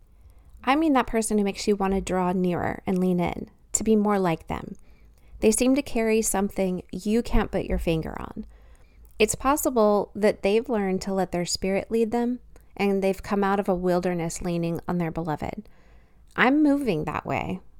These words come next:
I want to smell like the presence of the Lord is on me. I don't want to smell like the burning house I've been in.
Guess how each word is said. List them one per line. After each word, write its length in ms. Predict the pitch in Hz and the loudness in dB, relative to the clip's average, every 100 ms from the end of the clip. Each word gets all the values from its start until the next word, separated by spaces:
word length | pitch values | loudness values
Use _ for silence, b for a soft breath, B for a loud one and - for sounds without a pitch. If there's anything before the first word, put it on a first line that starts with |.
| - - | -10 2
I 140 | 208 | 2
want 500 | 226 202 214 254 - | 2 2 2 2 0
to 160 | - 233 | -2 -2
smell 540 | - 220 214 208 208 b b b b | 0 2 2 2 -2 b b b b
like 340 | - 180 180 - | 2 2 2 -4
the 120 | - | -2
presence 640 | 175 - 180 180 170 - - | 0 2 2 2 -2 -4 -6
of 160 | 180 | -4
the 100 | 175 | -2
Lord 500 | 170 170 165 165 180 - - - _ - - | -2 0 0 -2 -6 -12 -20 -20 _ -10 0
is 180 | 175 175 | 0 0
on 200 | 170 165 | -4 -6
me. 280 | - - 214 - - b b b b - | -6 -10 -12 -14 -20 b b b b -2
I 500 | 180 185 185 185 180 - - | 0 2 2 2 -2 -6 -14
don't 340 | - 196 240 - | 0 2 2 0
want 120 | 202 | -2
to 80 | 185 | -2
smell 500 | - 175 170 175 - _ | -2 0 0 -2 -4 _
like 420 | - 185 170 165 | -2 0 2 -2
the 100 | - | -2
burning 300 | 180 196 196 | 0 2 2
house 380 | 185 - 185 180 | -2 0 0 0
I've 200 | - - | -4 -6
been 140 | - - | -8 -6
in. 240 | - - | -8 -10